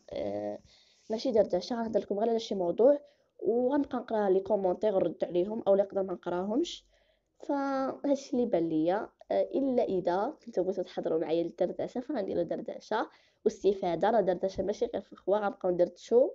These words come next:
وتسولوني علاش ما بغيتو، ويقدر ندير حتى اسئله، آه، اسئله عفوا واجوبه. فهادشي اللي بغيت نقول لكم في الفيديو ديال اليوم، والفيديو اخر ان شاء الله. السلام عليكم.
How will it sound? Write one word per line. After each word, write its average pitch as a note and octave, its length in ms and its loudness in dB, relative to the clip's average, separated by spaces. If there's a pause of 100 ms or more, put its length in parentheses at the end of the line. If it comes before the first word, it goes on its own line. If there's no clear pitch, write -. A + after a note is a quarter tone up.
(100)
وتسولوني G3 600 2
علاش F#3 240 -2
ما G3+ 120 0
بغيتو، A3+ 520 2 (680)
ويقدر C4+ 340 4
ندير A3 180 6
حتى - 280 -4
اسئله، - 340 0
آه، F#3 320 4 (160)
اسئله G#3 300 -2
عفوا F#3 420 -2 (280)
واجوبه. F#3 680 2 (840)
فهادشي C#4+ 1120 -2
اللي F#3+ 140 0
بغيت - 120 -8
نقول G3+ 200 -2
لكم G3 120 -4
في G3+ 100 -8
الفيديو F#3 300 -2
ديال F#3+ 140 -2
اليوم، A3 520 -4 (100)
والفيديو A#3+ 560 -2
اخر - 220 -8
ان A#3 40 -12
شاء - 180 -10
الله. B3+ 520 -2 (360)
السلام C#4 340 -4
عليكم. A3 920 -2